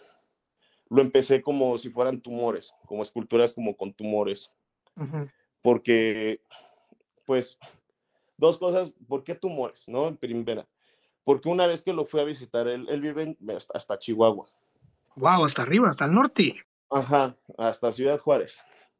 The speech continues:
Speaker 2: Ujú.
Speaker 1: Ya lo dije, <laughs> este.
Speaker 2: Ah, sí, ya lo
Speaker 1: Eh,
Speaker 2: híjole.
Speaker 1: <laughs> ni modo. Eh, y pues nos lo había presentado un amigo que teníamos en común que también es de Ciudad Juárez.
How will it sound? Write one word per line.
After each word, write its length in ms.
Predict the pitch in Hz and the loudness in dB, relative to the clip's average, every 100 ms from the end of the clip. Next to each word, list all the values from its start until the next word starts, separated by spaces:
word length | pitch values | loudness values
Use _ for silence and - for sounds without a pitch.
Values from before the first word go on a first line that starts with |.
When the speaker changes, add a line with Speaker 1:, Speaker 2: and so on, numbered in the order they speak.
| _ _ | _ _
Speaker 2:
Ujú. 340 | 175 147 151 139 | -6 -4 -4 -4
Speaker 1:
Ya 160 | 117 131 | -2 2
lo 140 | 147 | 2
dije, 300 | 131 131 113 | 2 -4 -8
<laughs> 0 | |
este. 540 | - - 165 - 185 - | -6 0 0 4 2 4
Speaker 2:
Ah, 100 | 196 190 208 196 | 6 6 6 4
sí, 180 | 240 240 | 4 6
ya 140 | 226 254 | 6 6
lo 120 | 269 220 | 6 4
Speaker 1:
Eh, 60 | |
Speaker 2:
híjole. 520 | 220 208 - 180 147 247 | 4 4 4 4 6 4
Speaker 1:
<laughs> 540 | 226 277 - 156 - 139 _ _ _ _ _ _ | 4 2 0 -14 -18 _ _ _ _ _ _ _
ni 200 | 135 151 | -14 -8
modo. 400 | 156 170 151 117 _ | -4 -2 -4 -8 _
Eh, 480 | 131 131 131 131 - _ - | -12 -8 -8 -8 -10 _ -10
y 500 | 139 139 139 143 139 | -8 -6 -8 -10 -8
pues 420 | 147 143 139 - | -2 -2 -4 -8
nos 220 | 143 147 | -4 -2
lo 80 | 147 | -2
había 180 | 147 151 | -2 -4
presentado 540 | 170 165 156 160 151 | -4 -6 -8 -6 -4
un 160 | 151 151 | -6 -8
amigo 440 | 147 147 131 131 131 | -10 -10 -10 -12 -14
que 80 | |
teníamos 440 | - 110 113 117 117 | -10 -6 -6 -6 -10
en 100 | 117 | -16
común 260 | 120 120 | -14 -16
que 80 | 117 | -16
también 280 | 113 110 110 | -16 -16 -14
es 80 | 110 | -14
de 80 | 110 | -12
Ciudad 240 | - 107 | -10 -10
Juárez. 440 | 104 107 104 110 | -2 0 0 -4